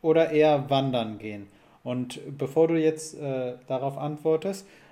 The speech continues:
Oldtimer heißt wirklich ein altes Auto. Damit meine ich so ein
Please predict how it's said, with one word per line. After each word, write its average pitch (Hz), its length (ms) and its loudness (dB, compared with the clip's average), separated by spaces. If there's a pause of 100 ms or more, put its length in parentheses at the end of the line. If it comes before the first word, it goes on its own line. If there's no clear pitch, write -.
(220)
Oldtimer 180 840 0 (460)
heißt 139 320 -4 (240)
wirklich 135 420 -4
ein 131 140 -14
altes 120 380 -10
Auto. 127 320 -6
Damit 117 300 -8
meine 120 240 -8
ich 113 80 -14
so 117 300 -8
ein 110 260 -14